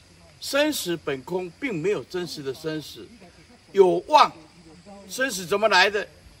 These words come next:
有妄念，名为生死。啊，这方面说，哦，断妄念，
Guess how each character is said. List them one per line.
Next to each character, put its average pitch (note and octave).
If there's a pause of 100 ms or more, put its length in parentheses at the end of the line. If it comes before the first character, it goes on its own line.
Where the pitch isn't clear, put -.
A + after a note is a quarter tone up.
(100)
有 D#3 (200)
妄 D#3+
念， G#3 (800)
名 F3
为 C#3+
生 D3+
死。 - (880)
啊， F3
这 E3+
方 C#4
面 D#4
说， C4+
哦， G3+ (100)
断 D#4
妄 C#3+
念， D3